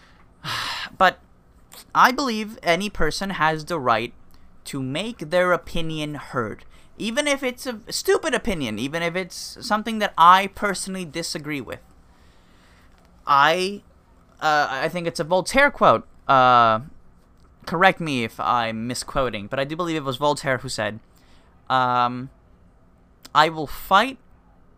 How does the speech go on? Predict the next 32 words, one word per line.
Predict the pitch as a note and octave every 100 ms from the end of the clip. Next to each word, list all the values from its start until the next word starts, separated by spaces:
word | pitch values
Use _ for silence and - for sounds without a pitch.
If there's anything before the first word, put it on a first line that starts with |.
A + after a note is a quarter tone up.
| _ -
for | - D#3+ D#3
your," | D3+ D3+ D3
no, | D3+ C#3+ A#2
God, | D3 C3 A2+
what's | B2+ -
the, | G#2+ A2
what's | B2+
the | -
quote? | A2+ A2
In | C3
fact, | C#3 F#3
I'll | C#3+
find | B2+ G#2 F#2+
it. | - _ _ _ -
I | D3+
know | G3
it's, | G3
uh, | B2+ D3+ D3+
uh, | C#3+ D3 -
"I'll | D3 D3
fight | - F3 F3+ G3 - -
for | - D#3 D3+
your," | C#3+ C#3 C#3 C3+
uh, | C#3 C3+ C3 B2 A#2+ B2 -
"even | E3 G3+
though | G3
I | E3+
disagree | D3 E3+ E3+ D3+ D#3+
with | C3 A#2+
you, | A2 A2 B2 - _ -
I'll | C#3+ C3
fight, | - E3+ F#3 E3+